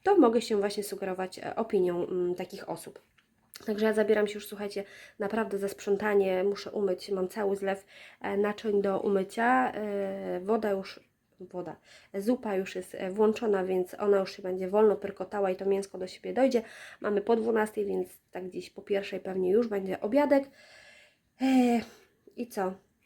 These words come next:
I tak pierwsza połowa dnia, słuchajcie, minie. Później chyba wskoczę sobie na Orbitreka. Zobaczę też, jak się będę czuła. E, reflux już odpuścił, także jest ok, ale cały czas piję siemię lniane na czczo.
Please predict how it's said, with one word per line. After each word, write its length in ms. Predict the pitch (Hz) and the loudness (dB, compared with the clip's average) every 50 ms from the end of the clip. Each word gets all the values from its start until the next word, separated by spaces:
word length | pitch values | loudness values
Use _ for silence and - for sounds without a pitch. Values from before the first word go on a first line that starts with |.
| _ _ _ _ _ _ _ _ _ _ _ _ _ _ - | _ _ _ _ _ _ _ _ _ _ _ _ _ _ -12
I 80 | - 254 | -6 -4
tak 180 | 320 330 - | -4 -2 0
pierwsza 260 | - 294 285 285 269 | 0 0 0 0 -2
połowa 320 | 269 240 247 247 233 233 226 | 0 2 4 4 4 4 4
dnia, 180 | 220 226 220 | 4 4 2
słuchajcie, 440 | 214 - - 220 208 202 208 - 240 | 2 0 -4 -4 -4 -4 -2 2 4
minie. 280 | 285 349 339 294 254 262 - - - - - _ _ | 6 8 8 8 6 2 -2 -10 -20 -20 -20 _ _
Później 260 | - 254 233 240 226 | -4 -2 0 2 2
chyba 160 | 214 220 220 | 2 0 -2
wskoczę 320 | 214 - - 226 220 - 208 | -4 -6 -8 -14 -12 -12 -8
sobie 240 | - 202 190 196 202 | -8 -6 -2 0 2
na 180 | 240 254 262 | 4 6 6
Orbitreka. 580 | 254 226 226 226 - 226 220 220 - 220 208 202 208 - _ _ _ _ _ _ _ _ _ _ _ _ _ _ _ - - - 254 | 4 4 2 -2 -4 -4 -6 -4 -2 -2 -2 -2 -2 -8 _ _ _ _ _ _ _ _ _ _ _ _ _ _ _ -12 -4 0 2
Zobaczę 340 | 240 226 196 190 185 - - | 4 4 4 2 0 -2 -6
też, 140 | - - - | -12 -10 -10
jak 120 | 196 190 | -10 -12
się 80 | - - | -12 -8
będę 200 | - 190 190 190 | -6 -4 -4 -4
czuła. 280 | 190 - 285 262 220 175 - - - - - - - | -4 0 2 2 2 2 0 -8 -20 -20 -18 -12 -8
E, 640 | 196 196 196 196 196 196 190 190 185 185 180 180 202 | -6 -4 -2 -2 -2 -2 -2 -2 -2 -2 -2 2 4
reflux 480 | 247 254 254 - 240 214 214 - - | 4 4 4 4 2 0 0 0 -2
już 140 | 214 202 208 | -2 -2 -2
odpuścił, 680 | - - 196 - - - 285 277 - - - 226 214 | -4 -8 -10 -10 -6 -2 -2 -2 -2 -2 -4 -6 -4
także 300 | 214 208 202 196 196 196 | -4 -4 -4 -4 -4 -4
jest 140 | 190 190 - - | -6 -6 -8 -10
ok, 100 | 202 - 277 277 269 277 | -2 2 6 6 6 6
ale 220 | - 214 208 202 202 | 4 2 0 0 0
cały 320 | - - 247 240 233 233 | 0 0 2 2 2 2
czas 200 | - 220 208 - | 0 -6 -10 -10
piję 200 | - 196 185 185 | -8 -4 -4 -4
siemię 320 | - - 233 214 190 185 | -2 0 2 4 4 4
lniane 420 | 185 190 190 190 185 185 185 180 185 - - - - - _ _ _ 208 | 2 2 0 -2 -2 -2 -4 -4 -6 -8 -14 -20 -20 -20 _ _ _ 0
na 180 | 202 214 165 | 2 2 2
czczo. 480 | 220 - - - - 277 302 381 - | 0 -2 -6 0 4 6 6 4 4